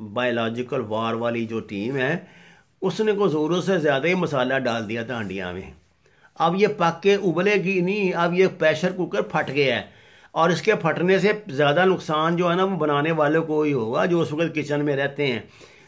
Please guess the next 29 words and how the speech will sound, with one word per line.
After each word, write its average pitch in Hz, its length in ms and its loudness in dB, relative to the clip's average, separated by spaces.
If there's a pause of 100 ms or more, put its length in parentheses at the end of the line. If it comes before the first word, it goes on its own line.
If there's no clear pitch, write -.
(120)
उसके 147 300 0
बाद 175 360 4
ही 233 60 2
दूसरे 170 280 0
लोग 175 200 2
मुतासर 143 380 -2
होंगे 123 280 0
ना। 233 240 2 (440)
अच्छा 208 180 0
जी, 247 100 -2
इसी 262 260 -2
तरह 277 200 2
आज 240 560 4 (600)
नाज़रीन 175 640 2
का-, 180 360 4
कल 240 320 4
के 208 100 0
यानी 156 280 4
गार्डियन 160 480 4
में 175 420 0 (580)
इंडिया, 240 440 2
जो 190 580 4
इंग्लैंड 240 420 4
का 208 220 4
जो 175 300 4
पब्लिक 180 480 2
हेल्थ 160 280 0
चीफ 151 360 -2
है, 135 340 -2